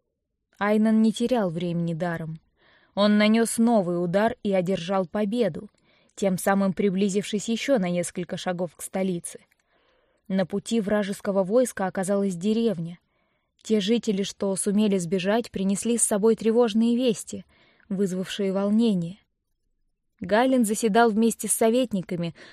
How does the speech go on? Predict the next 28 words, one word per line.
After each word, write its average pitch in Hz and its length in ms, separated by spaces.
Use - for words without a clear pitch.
в - 80
то 208 100
время 208 340
как - 220
я 220 220
большую 202 420
часть 202 320
времени 214 400
проводила 196 500
на 185 160
улице — 220 560
или 202 180
у 202 60
окна. 214 560
При 214 120
всём 277 280
желании 247 520
у 185 80
меня 202 320
не 226 100
получалось 226 600
сосредоточиться 202 840
на 208 140
проблемах. 220 760
Что - 280
сделано, 247 540
то 262 120
сделано. 220 640